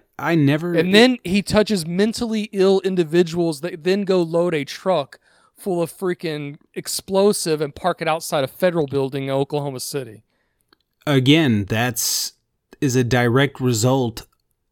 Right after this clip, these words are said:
Speaker 1: not necessarily of his
Speaker 2: David
Speaker 1: influence.
Speaker 2: Oh,
Speaker 1: Uh,
Speaker 2: absolutely! His actions
Speaker 1: Oh,
Speaker 2: can
Speaker 1: really? So,
Speaker 2: had
Speaker 1: so
Speaker 2: everything to do with that.
Speaker 1: So it's bec-, no. What if it's the other end of the spectrum? What if it's the way that the government handled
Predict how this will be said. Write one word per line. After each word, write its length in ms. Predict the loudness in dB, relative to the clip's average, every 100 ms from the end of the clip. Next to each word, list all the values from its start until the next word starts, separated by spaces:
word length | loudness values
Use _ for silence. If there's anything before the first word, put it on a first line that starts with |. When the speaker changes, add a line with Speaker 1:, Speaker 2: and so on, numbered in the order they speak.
| -2
Speaker 1:
not 340 | 4 4 4
necessarily 920 | 4 2 2 2 4 4 4 4 2 0
of 340 | -2 -2 -4
his 340 | 0 2 6
Speaker 2:
David 200 | 6 6
Speaker 1:
influence. 540 | 6 6 4 2 -4 -10 _ _ -4
Speaker 2:
Oh, 60 | -4
Speaker 1:
Uh, 40 | 0
Speaker 2:
absolutely! 800 | 0 0 -2 4 4 4 2 4
His 340 | 6 6 4 -2
actions 640 | -2 -2 -4 -6 -6 -2
Speaker 1:
Oh, 160 | 4 4
Speaker 2:
can 200 | 4 -2 -12 -8
Speaker 1:
really? 580 | -2 4 4 4 0 -4 -2
So, 200 | 4 6
Speaker 2:
had 160 | 6
Speaker 1:
so 100 | 2
Speaker 2:
everything 460 | 2 2 2 0 -4
to 80 | -2
do 160 | -2
with 160 | -2 -4
that. 200 | -10 -2
Speaker 1:
So 300 | 6 6 6
it's 200 | 4 2
bec-, 240 | 0 -2 -4 -10 -6
no. 560 | 2 2 4 0 -2 -8 -18 _ _ -8
What 240 | 4 6
if 140 | 6 2
it's 160 | 2
the 180 | 4 6
other 260 | 6 8 8
end 180 | 6 2
of 40 |
the 60 | -4
spectrum? 600 | -2 -4 -4 -4 -4 -2
What 160 | 0
if 100 | 0
it's 140 | -2 2
the 100 | 4
way 160 | 4
that 220 | 4 4 2
the 100 | -2
government 760 | 0 4 4 6 4 4 -2
handled 720 | -8 2 6 6 4 2 -2